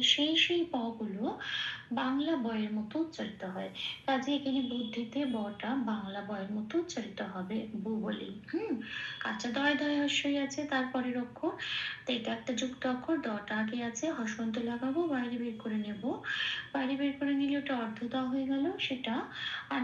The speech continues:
নিজে উচ্চারিত হতে পারবে না আগের অক্ষর, বয়সের সাথে জুড়ে উচ্চারিত হবে বুধ। ধয় হস্য, এটা পড়ে রইল, আহ, যেমন আছে তেমন। তারপরের অক্ষরে বর্গের জয় রেপ আছে। রেপ থাকলে তিন নম্বরে তালিকাভুক্ত করে দেওয়া আছে, বয়শূন্য রয়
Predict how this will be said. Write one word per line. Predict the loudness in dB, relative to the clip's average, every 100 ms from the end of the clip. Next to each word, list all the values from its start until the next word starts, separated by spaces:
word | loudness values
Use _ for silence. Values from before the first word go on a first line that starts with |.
| 2
নিজে | 2 0
উচ্চারিত | 0 -2 -2 0
হতে | -2 -2 -2
পারবে | -2 0
না | 2 2 0
আগের | -4 -8
অক্ষর, | -8 -2 0 0
বয়সের | -2 -2 -6 -4 -2
সাথে | -2 0
জুড়ে | 0 2 0
উচ্চারিত | 0 -2 -2 -2
হবে | 0 2 2
বুধ। | 2 0 -2 -4 -4 -4 -4 -2
ধয় | 2 2 2
হস্য, | 0 -2 -2
এটা | -4 -4 -4
পড়ে | -2 0
রইল, | 0 0 0
আহ, | 0 -2 -2 -2 -2 -6 -4 0 2 2 2
যেমন | 2 4 4
আছে | 2 0 -2
তেমন। | -2 -2 -4 -6 -10 -12 -4
তারপরের | 0 2 2 2 4 2
অক্ষরে | 0 0 2 2 2
বর্গের | 0 0 -2 -2
জয় | 0 0 2 0
রেপ | 0 -2
আছে। | -4 -6 -4
রেপ | -2 -2 -2
থাকলে | -4 0 0 0 -2 -10 -12 -6
তিন | 0 2 4
নম্বরে | 2 2 0
তালিকাভুক্ত | -2 -2 -4 -4 -2 -2
করে | 0 2
দেওয়া | 2 2 0
আছে, | 0 -2
বয়শূন্য | 0 0 0 -4 -8
রয় | -6 -6